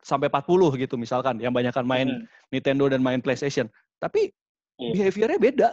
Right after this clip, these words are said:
Speaker 1: gitu, meskipun range-nya sama atau mungkin, eh, dari sosial ekonominya sama gitu ya.
Speaker 2: Hmm.
Speaker 1: Tapi ternyata,
Speaker 2: Bahkan
Speaker 1: ah, ke-, apa, behavior-nya beda gitu.
Speaker 2: Bahkan dengan kontrol yang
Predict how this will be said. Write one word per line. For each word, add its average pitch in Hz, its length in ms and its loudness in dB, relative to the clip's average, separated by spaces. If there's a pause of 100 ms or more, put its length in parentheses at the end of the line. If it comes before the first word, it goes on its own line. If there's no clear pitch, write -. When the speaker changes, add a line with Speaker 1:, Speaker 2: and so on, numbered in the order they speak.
Speaker 1:
gitu, 147 220 -2
meskipun 147 340 -4
range-nya 143 320 -2
sama 214 400 0
atau 143 140 -2
mungkin, 151 340 -4 (560)
eh, 147 240 2
dari 147 400 0
sosial 151 240 -2
ekonominya 143 560 0
sama 214 400 0
gitu 131 240 -2
ya. 160 140 -2 (720)
Speaker 2:
Hmm. 127 240 -10 (640)
Speaker 1:
Tapi 214 200 -4
ternyata, 349 280 -4
Speaker 2:
Bahkan 208 280 -2
Speaker 1:
ah, 175 260 -4 (540)
ke-, 156 200 -4
apa, 254 320 -2
behavior-nya 170 480 0
beda 180 280 0
gitu. 117 200 -6 (920)
Speaker 2:
Bahkan - 300 -2
dengan 143 240 -6
kontrol 139 480 0
yang 135 180 -2